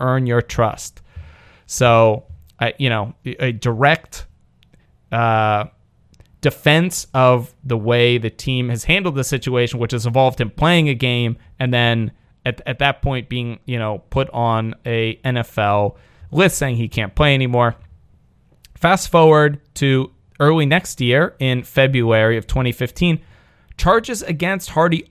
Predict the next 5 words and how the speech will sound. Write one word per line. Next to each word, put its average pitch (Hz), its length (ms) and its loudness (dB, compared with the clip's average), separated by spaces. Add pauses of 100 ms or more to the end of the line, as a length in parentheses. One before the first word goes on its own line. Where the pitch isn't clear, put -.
are 170 340 2 (180)
dismissed - 880 -4 (200)
after 170 340 0
the 165 160 -2
accuser, 147 920 -2